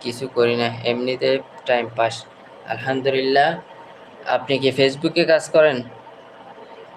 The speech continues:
আমার এমডি মিরাজ ভাইকে আমি একটু পরামর্শ দিব, আমার এমডি মিরাজ ভাইকে আমি একটু উৎসাহিত করব। এমডি মিরাজ ভাই আপনি কি Facebook-এ কাজ করেন কিনা একটু জানাবেন। এমডি মিরাজ ভাই একটু YouTube-এ কাজ করেন কিনা একটু জানাবেন প্রিয় ভাই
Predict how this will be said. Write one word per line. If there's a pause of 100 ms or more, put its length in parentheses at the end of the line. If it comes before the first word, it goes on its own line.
(180)
আমার
এমডি
মিরাজ
ভাইকে
আমি
একটু
পরামর্শ
দিব, (640)
আমার
এমডি
মিরাজ
ভাইকে
আমি
একটু
উৎসাহিত
করব। (200)
এমডি
মিরাজ
ভাই
আপনি
কি
Facebook-এ
কাজ
করেন
কিনা
একটু
জানাবেন। (1600)
এমডি
মিরাজ
ভাই
একটু
YouTube-এ
কাজ
করেন
কিনা
একটু
জানাবেন
প্রিয়
ভাই